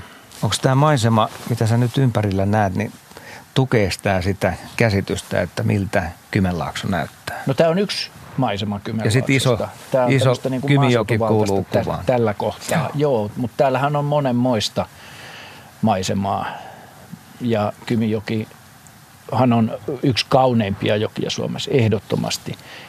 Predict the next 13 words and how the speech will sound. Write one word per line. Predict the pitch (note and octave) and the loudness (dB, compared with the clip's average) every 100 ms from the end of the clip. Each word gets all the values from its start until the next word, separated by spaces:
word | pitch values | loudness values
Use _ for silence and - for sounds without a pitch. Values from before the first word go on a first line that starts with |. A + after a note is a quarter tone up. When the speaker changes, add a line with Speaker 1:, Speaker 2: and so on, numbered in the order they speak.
| - | -8
Speaker 2:
Ja | A2+ | -6
Kuusankosken | G#2+ A2+ G#2+ G#2 A2 B2+ | 0 2 2 0 -2 -2
kohdalla | G#2+ A2+ G#2 A2 A2 | -2 0 0 2 2
ja | A2 | 0
siellä | A2 G#2+ G2+ | -2 -2 0
Korjan | A#2+ A2+ G#2 | 0 2 0
kohdalla | - G2+ A2 A2 | -2 -2 0 2
varsinkin, | A2+ G#2 G#2+ - - | 2 2 -2 -4 -6
kun | - | -6
siellä | - A2 | -4 -4
on | A2 | -4
niitä | A2+ A2 | -6 -6
jyrkkiä | A2 A2+ A2 - A2 G2+ | -4 -2 -4 -4 -4 -4